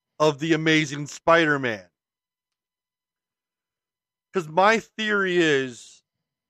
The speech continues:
is we'll get to this in a moment, the third movie was supposed to have Venom. Tom Hardy's Venom.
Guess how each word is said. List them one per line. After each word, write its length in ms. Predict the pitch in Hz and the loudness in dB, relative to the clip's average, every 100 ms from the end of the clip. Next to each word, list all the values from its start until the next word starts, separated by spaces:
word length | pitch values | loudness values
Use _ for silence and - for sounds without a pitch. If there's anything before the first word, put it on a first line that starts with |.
| _ | _
is 180 | 127 135 | -12 -8
we'll 160 | 151 165 | -4 -4
get 300 | 127 165 160 | 0 -2 -2
to 100 | 165 | -6
this 200 | 156 - | -10 -8
in 80 | 156 | -8
a 40 | |
moment, 580 | 156 165 165 156 123 110 _ _ _ _ - | -2 0 0 0 -4 -8 _ _ _ _ -8
the 100 | 135 | -8
third 520 | - - 170 185 180 | -8 -2 2 2 0
movie 600 | 151 143 147 160 185 185 131 | -4 -4 -4 -4 -8 -10 -8
was 300 | 131 151 151 | -2 -2 -2
supposed 500 | - - 151 135 - | -10 -8 -4 -4 -6
to 80 | |
have 320 | 127 147 131 123 | -4 0 0 -2
Venom. 480 | 110 151 151 110 - _ _ _ _ _ _ _ _ _ | -2 0 0 -4 -10 _ _ _ _ _ _ _ _ _
Tom 380 | - 170 160 151 | -6 0 2 2
Hardy's 840 | 151 139 175 175 147 120 104 - - _ _ | 0 2 4 4 2 -6 -16 -20 -20 _ _
Venom. 600 | 110 110 151 160 131 98 | -20 -2 2 2 0 -4